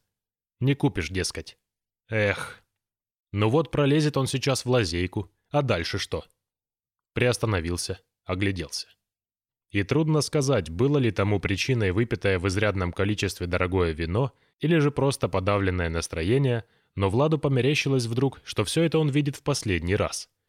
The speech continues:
что больше он сюда уже не вернется. Вечер был необычно тих. Над стройкой в темно-фиолетовом небе низко летел большой ворон — и широкие крылья его при каждом взмахе рождали негромкий,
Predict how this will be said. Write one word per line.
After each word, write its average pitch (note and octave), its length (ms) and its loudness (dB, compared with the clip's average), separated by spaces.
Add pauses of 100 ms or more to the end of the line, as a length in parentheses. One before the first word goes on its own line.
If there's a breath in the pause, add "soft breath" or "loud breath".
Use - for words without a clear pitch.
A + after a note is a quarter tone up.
(100)
что - 200 -2
больше D#3+ 300 0
он D#3 80 2
сюда C3 280 0
уже G2+ 240 2
не F2 100 -2
вернется. F2 560 -4 (1800)
Вечер C3+ 420 0
был C3+ 240 2
необычно A#2 680 0
тих. - 380 -12 (640)
Над F#2+ 240 0
стройкой C#3+ 480 0
в - 120 -14
темно-фиолетовом A2+ 920 0
небе B2+ 440 0
низко C3+ 380 0
летел C#3 340 0
большой G#2+ 500 -2
ворон — D#2+ 440 -2 (360)
и F#2+ 120 0
широкие F2+ 460 0
крылья C3 340 2
его G2+ 220 2
при F2+ 140 -2
каждом A#2 380 -2
взмахе G#2 500 -4 (220)
рождали G2 480 0
негромкий, G#2 720 -2